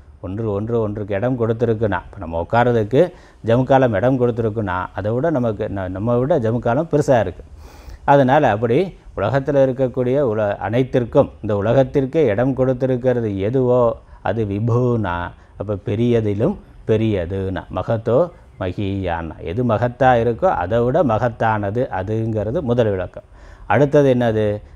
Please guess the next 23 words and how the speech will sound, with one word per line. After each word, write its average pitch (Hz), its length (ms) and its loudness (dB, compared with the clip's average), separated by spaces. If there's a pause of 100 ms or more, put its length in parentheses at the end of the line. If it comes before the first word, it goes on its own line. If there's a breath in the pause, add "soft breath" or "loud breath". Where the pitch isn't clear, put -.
(120)
அனோரணியான்னா, 98 1120 0 (340 soft breath)
இது 113 180 -2
சிறியதிலும் 135 720 2 (100)
சிறியதுன்னா, 110 640 -2 (120)
பெரியதிலும் 123 640 -2
பெரியது, 98 720 -4 (320 soft breath)
சிறியதிலும் 117 640 2 (220 loud breath)
சிறியது. 101 720 0
அப்ப 147 180 2
சிறியதற்கு 113 640 0
உள்ளேயும் 147 540 2
இருக்கு, 110 380 -4 (100)
பெரியதற்கு 113 540 -2
வெளியேயும் 131 500 2
இருக்கு, 107 400 0 (480 soft breath)
சிறியதற்கு 123 580 2
உள்ளேயும் 117 640 0
இருக்கு. 90 480 -8
அப்ப 120 200 -2
உள்ளே 120 400 0
வெளியேங்கிற 123 640 2
பேதம் 120 420 0
இல்லாம 113 560 0